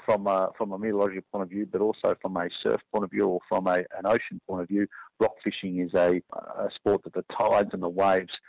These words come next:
are one of the key factors that drag people into the water, um, causing death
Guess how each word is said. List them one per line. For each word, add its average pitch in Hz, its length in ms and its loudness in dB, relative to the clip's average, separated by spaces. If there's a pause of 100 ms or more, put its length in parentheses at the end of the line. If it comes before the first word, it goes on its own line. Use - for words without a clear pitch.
(160)
are 98 80 -2
one 101 140 2
of 95 60 4
the 95 80 0
key 104 340 -2
factors 95 440 -4
that 90 100 -4
drag 95 320 0
people 92 260 -8
into 95 160 -8
the 87 80 -4
water, 104 320 2 (420)
um, 90 360 0 (200)
causing 87 340 -4
death 87 180 0